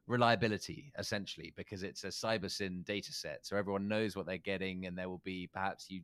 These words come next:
you talked about a bit of a standardization aspect, which is, so you're making a,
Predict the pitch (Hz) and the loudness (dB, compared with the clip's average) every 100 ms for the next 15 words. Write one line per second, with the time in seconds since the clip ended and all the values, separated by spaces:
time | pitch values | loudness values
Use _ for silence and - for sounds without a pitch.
0 | - 95 - 92 - 90 87 - 104 92 | -8 -8 -6 -6 -4 -4 -4 -2 -2 -2
1 | - 98 90 87 87 104 107 101 101 101 | -2 -2 -2 -4 -2 -2 -2 -4 -4 -4
2 | - 107 - - - 90 85 - - 123 | -2 -2 -2 -12 -14 -12 -14 -16 -6 0
3 | 131 147 160 123 104 95 | 2 2 2 0 0 -2